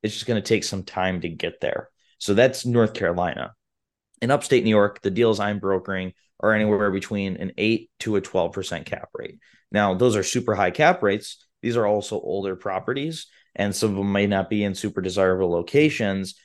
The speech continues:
I don't sell a lot of the eleven, twelve percent cap rate deals. It's more of, like, nine cap is what we see here. But also, you know, the taxes are higher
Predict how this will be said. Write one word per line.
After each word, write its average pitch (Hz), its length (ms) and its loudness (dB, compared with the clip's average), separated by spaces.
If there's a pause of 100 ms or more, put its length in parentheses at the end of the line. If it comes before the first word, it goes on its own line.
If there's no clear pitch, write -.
(180)
I 98 60 -2
don't 113 180 -2
sell 113 220 2
a - 20 6
lot 107 240 4
of 101 100 0
the 98 280 0
eleven, 95 500 -4
twelve 98 380 -4
percent 95 340 -8
cap 92 240 -2
rate 92 160 2
deals. 95 360 2
It's - 120 -12
more 98 160 -2
of, 90 80 -2
like, 90 200 -2
nine 90 280 -2
cap 107 380 0
is 95 100 -6
what 95 120 -6
we 92 100 -6
see 85 240 -10
here. 113 400 0 (360)
But 110 140 4
also, 110 640 4
you 110 140 -4
know, 98 120 -2
the 95 80 -6
taxes 101 460 -4
are 90 80 -4
higher 104 540 2